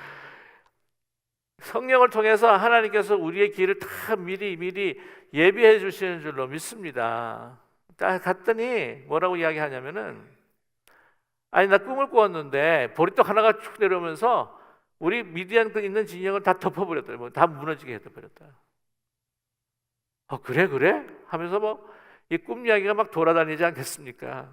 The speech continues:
"근데 이게 뭐냐?" 그랬더니 "이게 바로 기드온의 칼이다. 하나님의 칼이다." 아니, 무슨 보리떡 하나가 무슨 칼입니까? 그러니까 이것을 통해서 하나님께서 보리떡 같은 인생, 보리떡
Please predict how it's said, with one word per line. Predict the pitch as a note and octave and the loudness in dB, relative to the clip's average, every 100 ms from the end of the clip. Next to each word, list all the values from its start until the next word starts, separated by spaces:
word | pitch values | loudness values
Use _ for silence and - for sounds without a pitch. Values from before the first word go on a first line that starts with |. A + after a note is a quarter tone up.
| _ | _
"근데 | F3+ F3+ A#3 | -6 -2 -2
이게 | G3 B3 | 0 -2
뭐냐?" | D#3 D#3 E3+ B3+ G3 | 0 0 6 6 6
그랬더니 | C#3 C#3 D#3+ F3 G3 | 2 -4 -6 -6 -6
"이게 | - C3+ D#3 | -8 -4 -2
바로 | A2 A#2+ C#3+ | 0 -2 -4
기드온의 | - C3+ C3+ C#3+ | -8 -8 -6 -6
칼이다. | - E3 D3+ A2+ A#2 A#2 _ _ _ _ _ _ _ _ _ _ _ _ _ _ _ | -8 -12 -12 -12 -16 _ _ _ _ _ _ _ _ _ _ _ _ _ _ _ _
하나님의 | - F3 E3 C#3 - | -14 -12 -10 -12 -14
칼이다." | - C3+ B2 | -14 -12 -10
아니, | B2 | -10
무슨 | C3+ C3+ E3 | -12 -16 -16
보리떡 | - B2+ C#3 - C#3+ - | -8 -6 -6 -6 -8 -6
하나가 | C#3 B2+ C3+ | -6 -2 -4
무슨 | F#3 C3 C#3+ | -6 -16 -18
칼입니까? | - A3 A3+ G3+ - - - A#2 B2+ B2+ _ _ _ _ _ _ _ _ _ _ | -10 -10 -10 -16 -14 -12 -10 -10 -12 -16 _ _ _ _ _ _ _ _ _ _
그러니까 | A#3 G3 | 0 4
이것을 | G3+ G#3+ | 4 2
통해서 | G3+ G3 F#3 E3+ | -2 -4 -6 -4
하나님께서 | F3+ A#3 B3+ G3+ E3+ E3+ | -6 -6 -8 -6 -6 -6
보리떡 | - C#3 F3+ - A#3+ | -2 -2 -2 -2 -2
같은 | - F#3+ - F3+ | 0 -2 -2 -12
인생, | D3+ C3+ C#3 C3 C3 _ _ _ _ _ _ _ _ _ _ | -12 -12 -12 -12 -18 _ _ _ _ _ _ _ _ _ _
보리떡 | - D#3 G3+ - A3 F3+ - | 0 2 2 4 2 2 -6